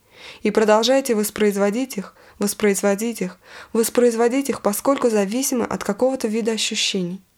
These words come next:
Вы хотите вновь и вновь переживать эти ощущения. И чтобы пережить их,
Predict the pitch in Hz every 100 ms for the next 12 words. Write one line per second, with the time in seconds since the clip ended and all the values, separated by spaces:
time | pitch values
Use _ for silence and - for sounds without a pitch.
0 | _ _ _ _ _ 208 220 233 226 226
1 | 214 247 302 302 269 254 247 247 214 208
2 | 202 226 233 220 214 208 - - 185 175
3 | 190 _ _ _ _ _ - - 208 -
4 | 240 226 226 226 262 294 220 190